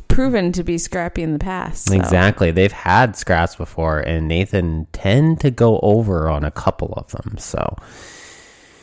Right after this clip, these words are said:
Speaker 1: Yeah.
Speaker 2: I would probably pick Nathan. It's like he said to Chris Keller, "I used to fuck guys like you up all the time.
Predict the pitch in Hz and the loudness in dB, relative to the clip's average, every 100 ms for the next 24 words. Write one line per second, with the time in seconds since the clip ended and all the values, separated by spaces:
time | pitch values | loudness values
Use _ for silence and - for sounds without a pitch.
0 | - - 277 294 - - - 131 110 101 | -8 -2 -2 -2 -6 -14 -2 4 4 4
1 | 95 82 76 78 - 101 - - 90 - | 0 0 -2 -4 -4 -6 -6 -8 -8 -8
2 | - 87 - - - _ _ _ _ _ | -10 -10 -16 -20 -20 _ _ _ _ _
3 | _ _ _ - - 101 92 - 92 - | _ _ _ -8 -6 -2 -2 2 0 0
4 | - 80 80 - 92 - - 90 85 73 | -4 -4 -4 -4 -6 -6 -4 -2 -2 -6
5 | - - 95 98 - - - - 110 - | -14 -8 -2 -2 -2 -8 -12 -4 -2 -2
6 | - 85 87 87 82 - 95 85 - 80 | -4 -4 -2 -2 -4 0 0 0 -2 -4
7 | 80 71 - 90 98 | -6 -8 -4 -2 -2